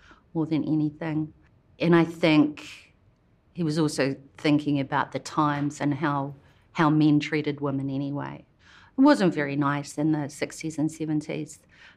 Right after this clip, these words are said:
the way men treated women. And there was a lot of violence in my upbringing, a lot of domestic violence as well.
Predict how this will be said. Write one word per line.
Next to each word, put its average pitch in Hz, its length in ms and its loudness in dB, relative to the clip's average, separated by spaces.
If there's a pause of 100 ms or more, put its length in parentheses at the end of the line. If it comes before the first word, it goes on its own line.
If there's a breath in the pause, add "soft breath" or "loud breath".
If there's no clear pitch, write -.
(100)
the 170 80 -2
way 151 240 0
men 147 240 2
treated 139 400 -10
women. 147 420 -8
And 165 120 0
there 185 60 2
was 190 120 -4
a 208 40 2
lot 185 200 4
of 160 240 -2
violence 160 580 0
in 175 180 0
my 170 220 0
upbringing, 175 420 -2
a 156 40 -2
lot 151 140 -6
of 147 140 -10
domestic 156 440 -6
violence 147 580 -6
as 151 160 -18
well. 151 320 -8